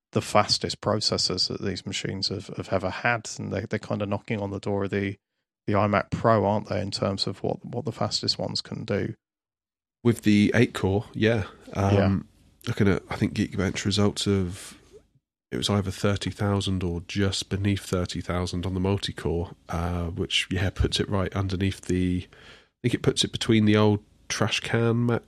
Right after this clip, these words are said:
Speaker 2: Pro and just underneath the iMac Pro on the Geekbench browser rankings, which is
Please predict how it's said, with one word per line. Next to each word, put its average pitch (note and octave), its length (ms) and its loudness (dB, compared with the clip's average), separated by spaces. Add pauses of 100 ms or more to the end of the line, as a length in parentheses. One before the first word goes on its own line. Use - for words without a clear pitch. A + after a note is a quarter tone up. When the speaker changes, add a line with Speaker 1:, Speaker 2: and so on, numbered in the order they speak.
(140)
Speaker 2:
Pro A#2 480 2
and G2 580 0
just - 260 0
underneath F#2+ 560 -2
the F2 200 -2
iMac G2+ 420 0
Pro E2+ 300 -2 (100)
on F#2 160 0
the F2 260 -2
Geekbench - 460 -4
browser F#2 340 0
rankings, F2 460 -2
which - 180 -2
is F#2 100 0